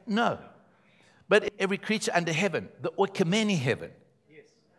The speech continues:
Speaker 1: Because Jesus said, "You won't finish going through all the towns and villages of Judea before I come back."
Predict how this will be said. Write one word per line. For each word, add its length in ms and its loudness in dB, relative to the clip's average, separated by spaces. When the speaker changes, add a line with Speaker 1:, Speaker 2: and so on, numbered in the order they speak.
Speaker 1:
Because 280 8
Jesus 360 2
said, 200 0
"You 120 -4
won't 440 2
finish 240 -2
going 240 0
through 120 -12
all 100 0
the 80 -4
towns 440 -2
and 160 -4
villages 480 -2
of 100 -8
Judea 300 -2
before 280 -2
I 80 4
come 260 -8
back." 400 -6